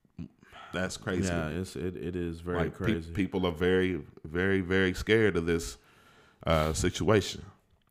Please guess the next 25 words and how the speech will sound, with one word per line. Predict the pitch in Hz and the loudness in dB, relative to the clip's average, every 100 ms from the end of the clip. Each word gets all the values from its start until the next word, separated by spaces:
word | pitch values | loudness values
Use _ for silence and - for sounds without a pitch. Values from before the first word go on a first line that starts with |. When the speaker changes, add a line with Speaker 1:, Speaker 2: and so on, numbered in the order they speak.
| - | -2
Speaker 2:
Right. | 98 98 85 82 - | 2 2 0 -4 -4
And | 95 110 - - | -4 -4 -8 -2
we | 110 | 2
gotta | 127 110 | 4 4
be | 98 98 | 2 0
careful, | 117 98 92 | 0 0 -2
too, | - 98 | -2 -2
not | 90 90 80 | 0 0 -2
to | |
be, | 87 90 85 87 92 - | -4 -4 -4 -8 -14 -10
you | 95 | -6
know, | 87 80 | -4 -2
racist | 90 90 - 90 - | -2 -2 -4 -6 -6
or | 78 | -6
insensitive | 71 82 - 90 - 87 78 | -4 -6 -4 -6 -4 -6 -6
to | - 87 80 - - - _ _ | -6 -6 -6 -12 -20 -20 _ _
people, | - 104 - 90 80 | 4 4 0 -2 -2
um, | 87 85 82 _ - | -4 -6 -10 _ -12
you | 101 | -6
know, | 82 73 78 | -4 -4 -6
from | - 98 | -2 -2
China. | 95 80 58 76 80 - _ _ _ _ - | -2 -6 -8 -8 -10 -12 _ _ _ _ -2
Speaker 1:
Oh, | 107 | -2
no. | 76 | -2
Speaker 2:
Um, | 85 80 80 | -4 -4 -8